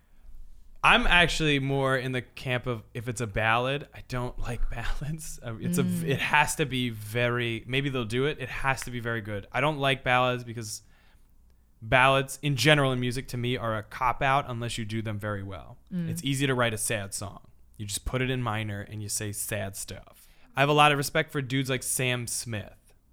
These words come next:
Speaker 1: I think Sam Smith does ballads really well.
Speaker 2: Yeah.
Speaker 1: But it, I think they're easy to phone in, in my personal opinion. However, I want it to be s-, something a little bit more upbeat than what they've put out, but in the same vein.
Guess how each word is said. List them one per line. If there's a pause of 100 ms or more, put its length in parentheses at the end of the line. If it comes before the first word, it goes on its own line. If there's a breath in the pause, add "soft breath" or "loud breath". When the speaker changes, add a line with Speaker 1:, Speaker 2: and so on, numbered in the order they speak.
(100)
Speaker 1:
I
think
Sam
Smith
does
ballads (160)
really
well.
Speaker 2:
Yeah. (260 soft breath)
Speaker 1:
But
it,
I
think
they're
easy
to
phone
in,
in
my
personal
opinion. (300)
However, (920 soft breath)
I
want
it
to
be
s-, (180)
something
a
little
bit
more
upbeat
than
what
they've
put
out,
but
in
the
same
vein.